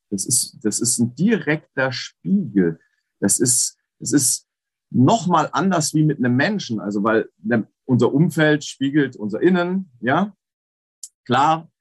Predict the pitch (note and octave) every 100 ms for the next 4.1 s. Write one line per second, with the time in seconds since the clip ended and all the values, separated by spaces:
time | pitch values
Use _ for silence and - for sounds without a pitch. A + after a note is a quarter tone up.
0 | _ _ - D3+ E3+ D3+ D3 D3 C#3+ C#3+
1 | B2+ - D#3+ D3+ A#2+ B2 B2 A#2+ B2 A2
2 | A#2+ D3+ D3 D3 - D#3 - E3 - _
3 | _ _ _ _ - B2+ C#3+ C#3 C3+ C3
4 | -